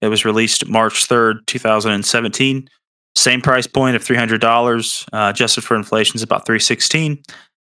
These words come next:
Uh, this did significantly better. It sold about, uh, sixty-eight million. Obviously, it launched late in this generation, being released only a few years ago. Some people don't really count it because it's a hybrid console slash tablet, but I, I chose to include it just because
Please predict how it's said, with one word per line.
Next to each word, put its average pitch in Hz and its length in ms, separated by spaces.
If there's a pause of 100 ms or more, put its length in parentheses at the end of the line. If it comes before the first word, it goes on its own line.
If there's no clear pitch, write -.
(120)
Uh, 90 220
this 113 180
did 127 160
significantly 117 680
better. 120 520
It 104 60
sold 113 220
about, 104 240 (180)
uh, 92 180
sixty-eight 110 600
million. 123 520
Obviously, 123 360
it 101 60
launched 123 320
late 123 260
in 120 80
this 120 140
generation, 120 680
being 101 220
released 101 320
only 107 180
a 101 60
few 104 160
years 110 260
ago. 123 320 (240)
Some 170 180
people 165 180
don't 139 220
really 139 220
count 131 360
it 170 160 (120)
because 123 320
it's 110 160
a - 20
hybrid 117 540
console 123 440
slash 110 360
tablet, 123 420
but 113 140
I, 117 180
I 113 80
chose 123 300
to 117 80
include 113 280
it 110 100
just 120 200
because 107 420